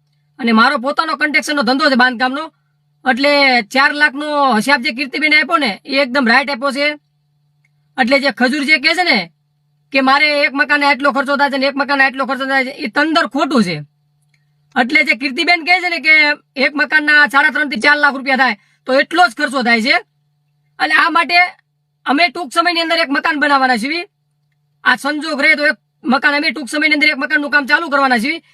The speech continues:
અમે તમને તમામ બધો ખર્ચો જે પણ થાય, ઈંટુનો, લોખંડનો,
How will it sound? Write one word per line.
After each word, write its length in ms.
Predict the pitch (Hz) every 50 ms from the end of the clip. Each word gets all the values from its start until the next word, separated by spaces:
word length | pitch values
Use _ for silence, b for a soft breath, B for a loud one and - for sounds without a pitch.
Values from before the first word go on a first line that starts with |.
| _ _ -
અમે 200 | 262 277 294 339
તમને 280 | 285 330 320 320 339 -
તમામ 380 | - 294 294 330 330 311 269
બધો 320 | 254 285 220 226 320 320 254
ખર્ચો 360 | 208 254 285 247 - 302 277
જે 160 | 208 262 294
પણ 180 | 302 - 320 247
થાય, 200 | 262 294 302 294
ઈંટુનો, 760 | 277 247 226 247 277 - 311 294 294 294 294 302 302 294 277 _ _ _ _ _ _ _ _ _ _ _ _ _ _ _ -
લોખંડનો, 760 | 208 240 277 - - 294 311 302 294 302 302 294 285 277 -